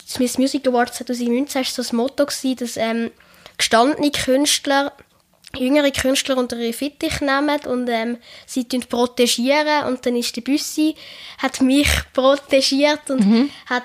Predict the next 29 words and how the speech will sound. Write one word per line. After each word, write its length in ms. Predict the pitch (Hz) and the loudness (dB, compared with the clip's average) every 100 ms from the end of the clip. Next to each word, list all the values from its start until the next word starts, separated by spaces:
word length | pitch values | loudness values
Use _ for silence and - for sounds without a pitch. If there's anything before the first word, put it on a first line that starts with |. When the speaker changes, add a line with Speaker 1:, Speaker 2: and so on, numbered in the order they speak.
| - | -6
Speaker 1:
das 180 | 240 | -10
dann 140 | - 226 | -4 -4
auch 80 | 226 | -2
noch 140 | 220 | -2
moderativ 880 | 214 254 294 269 277 277 277 - - | 0 2 4 2 0 -2 -2 -4 -6
gemacht. 600 | 254 233 311 - - - - - - | 2 4 4 0 -4 -8 -20 -20 -14
Und 140 | 254 | -4
dann 140 | 254 262 | -2 0
habe 120 | 247 | 2
ich 160 | 254 - | 0 0
dürfen 380 | 233 233 247 247 233 - | 2 2 0 0 0 0
den 60 | |
Stress 760 | 226 - 226 226 294 - - - - - - - | -6 -8 -2 0 -2 -6 -14 -18 -20 -20 -20 -6
und 280 | 254 277 269 | -2 -2 -2
den 100 | 247 | -2
Gommage 320 | 240 240 220 | 0 0 -2
Flocon, 680 | - 233 277 - 311 320 320 | -2 -2 -2 -2 0 2 2
also 240 | 240 247 | 0 -4
s-, 120 | 240 - | -8 -12
sein 220 | - 277 | -10 -8
Protégé, 800 | 285 - 269 277 277 269 254 262 247 | -6 -4 -2 0 0 2 2 0 -2
dürfen 460 | 233 233 - 233 - _ _ - - - | -4 -4 -4 -6 -8 _ _ -20 -20 -6
ansagen 800 | - 214 269 - 277 285 302 277 | 2 4 4 2 2 4 2 2
und, 220 | - 247 240 | 0 -2 -2
ähm, 220 | 226 233 | -4 -4
haben 100 | 240 | -6
auch 80 | - | -6
noch 140 | 233 | -4
dürfen 420 | 233 233 247 240 | -4 -4 -4 -8